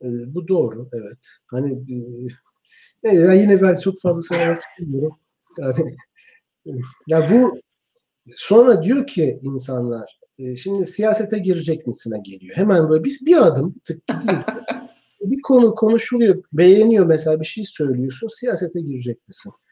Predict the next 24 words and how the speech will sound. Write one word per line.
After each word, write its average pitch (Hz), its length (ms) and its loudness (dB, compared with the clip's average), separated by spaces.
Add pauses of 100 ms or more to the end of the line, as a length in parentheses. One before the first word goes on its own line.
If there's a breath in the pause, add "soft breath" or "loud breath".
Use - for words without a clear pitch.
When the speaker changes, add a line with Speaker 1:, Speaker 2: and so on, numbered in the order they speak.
(380)
Speaker 1:
Ya 220 240 -2 (180)
siyasete 254 500 0
girmemize 190 520 0
gerek 143 440 -2
de 165 40 0
olmaması 139 540 -4
lazım. - 420 -20
Hani 117 200 -10
bir 190 280 -6
doğruya 196 380 4
ulaşmak 165 500 -2
için, 117 300 -12
bir 131 40 -14
şeylerin 196 420 -6
doğru 147 280 -4
söylenmesi 165 580 -4
için. 147 160 -8
Ya 156 120 -4
ben 220 140 2
söyledim, 196 480 -2
tamam 202 220 0
orada 214 160 0
duruyor 254 260 0
işte. 180 300 -2